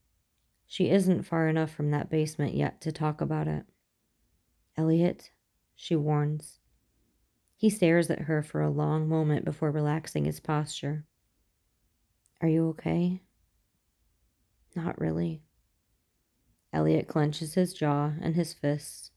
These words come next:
He isn't even facing her. She can tell from the set of his shoulders.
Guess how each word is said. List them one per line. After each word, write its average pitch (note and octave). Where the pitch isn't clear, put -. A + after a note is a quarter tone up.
He G3
isn't G3+
even D#3
facing D#3
her. D#3
She F#3+
can F3+
tell F#3
from D#3+
the C#3+
set D#3+
of D3
his C3+
shoulders. D3+